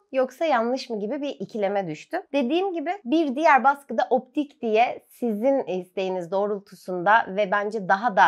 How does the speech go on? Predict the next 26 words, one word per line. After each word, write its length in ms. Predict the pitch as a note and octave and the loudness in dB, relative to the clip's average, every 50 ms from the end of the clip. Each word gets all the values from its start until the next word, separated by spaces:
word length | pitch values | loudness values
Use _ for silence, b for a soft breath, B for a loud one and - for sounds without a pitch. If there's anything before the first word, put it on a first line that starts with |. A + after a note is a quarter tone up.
| D3 - | 4 2
güzel 520 | D#3+ E3 F#3+ F3+ F3 A3 A3+ A#3 A3+ F#3+ | -4 -6 -4 -2 2 4 4 4 4 0
bir 180 | G3 F#3+ E3 D#3+ | -2 -4 -4 -4
cümle 280 | F3+ F#3 F#3+ G#3 G3+ | -6 -6 -4 -4 -4
olacağından 640 | G3 F#3 F3 E3+ D#3 F3+ F#3 F#3 F#3+ G3+ G#3+ A3 G#3 F3+ | -4 -2 -4 -4 -4 -4 -6 -6 -4 -4 -4 -4 -4 -4
dolayı 440 | E3 D3+ D3 D#3+ F3 A3+ D4 D#4 D4+ _ | -6 -6 -4 -2 2 2 2 2 0 _
değiştirilecek. 840 | - D#3 F#3 F#3 F3+ - - F3+ D#3+ E3+ D#3+ D#3+ D3+ G#3 C#4 - - _ _ _ _ _ _ | -6 -4 -4 -4 -4 -6 -10 -8 -6 -6 -6 -4 -2 -2 -4 -4 -6 _ _ _ _ _ _
O 100 | - F#3+ | -4 -4
yüzden 220 | G3 F#3+ G3+ G#3+ | -2 -2 -4 -4
hepinize 320 | B3 A3+ A3+ A3 A#3+ E4 D#4+ | -4 -8 -6 -4 -4 -4 -4
teşekkür 400 | D#4 C4+ A3+ C4 G#3+ F#3 - E3 | -4 -6 -4 -4 -8 -6 -6 -8
ediyorum. 280 | D3 C#3+ C#3+ - F3+ F#3+ | -6 -6 -6 -10 -10 -10
Şimdi 520 | - - F4 E4 E4 D4 C4 A#3+ A3+ A3 | -6 -2 0 0 2 2 2 2 0 0
burayı 240 | C4 E4+ E4+ D#4+ F4 F#4+ G4 | 4 6 6 8 6 6 8
hallettik. 580 | F#4+ D#4 C#4 B3+ A3 G3 F#3 F#3 - F3+ F3+ - - | 8 8 8 8 6 2 2 2 -2 -6 -6 2 4
Evet, 320 | C4 B3+ G#3+ F#3+ F#3 - | 6 6 6 4 2 2
sen 260 | - D4+ C#4 C4 A#3 - - A3 | 2 2 2 2 0 -6 -12 -12
çok 180 | - C#4+ C#4 - | -10 -12 -12 -8
güzel 260 | G#3+ G#3 A#3+ A#3 G#3 | 2 4 4 4 4
bir 80 | G3+ G#3 | 2 -4
şekilde 540 | G3 - A3 F#3+ - A3 G#3+ G#3 D4+ C#4+ A3+ | -4 -6 -8 -4 -4 -4 2 2 2 4 4
beni 200 | A3+ A3+ C4+ C4 | 2 2 2 0
uyardın. 640 | - F#3+ G3 G3+ F3+ E3+ E3 E3 E3 A#3+ F4 G4+ | -2 -2 2 4 6 4 4 4 0 -6 -8 -8
Bu 120 | C#4+ A3 B3 | -8 -6 -4
müthişti. 640 | B3 A#3 A3+ - - G#3 - - - - C4 - - _ _ | -4 -4 -6 -6 -6 -6 -6 -6 -6 -6 -6 -6 -6 _ _
Ama 300 | D4 F4+ D#4+ C#4 D4 - _ _ | 4 4 4 2 -2 -10 _ _
kimse 800 | _ - G4 G4+ G#4+ G#4 F#4+ F4+ - _ _ - D#4+ B3+ A3+ - | _ -2 0 0 0 0 -2 -4 -6 _ _ 4 4 4 4 4